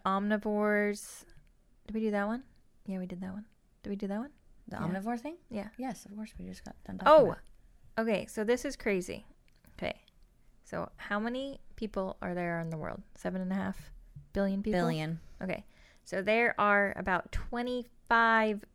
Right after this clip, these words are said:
Speaker 1: billion chickens.
Speaker 2: Yeah, which is,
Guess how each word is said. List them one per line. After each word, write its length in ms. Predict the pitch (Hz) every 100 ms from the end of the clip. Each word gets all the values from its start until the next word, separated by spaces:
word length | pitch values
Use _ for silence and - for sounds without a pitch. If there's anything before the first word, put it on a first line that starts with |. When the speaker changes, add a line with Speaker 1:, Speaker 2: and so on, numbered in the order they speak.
| 175
Speaker 1:
billion 640 | - 190 190 185 185 180 190 _ _ _ _ _ -
chickens. 580 | - - 90 - - - - - - - - - - - - - - - -
Speaker 2:
Yeah, 220 | 185 156 - - _ - -
which 200 | 165 160
is, 160 | 156